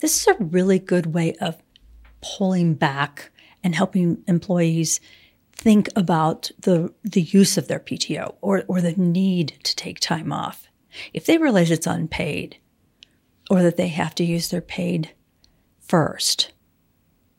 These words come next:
there's a really good chance that they won't use it,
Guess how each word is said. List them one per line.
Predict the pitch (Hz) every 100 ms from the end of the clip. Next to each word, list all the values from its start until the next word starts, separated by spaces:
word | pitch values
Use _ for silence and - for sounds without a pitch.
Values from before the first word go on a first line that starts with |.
| _ _ _ _ _ _ _ _ -
there's | 233 277
a | 233
really | 277 311
good | 247 214
chance | - 175 175 196 - - _ _ _ _ _
that | - 196 -
they | 185 185
won't | 185 175 220 285
use | 147 - -
it, | - - - -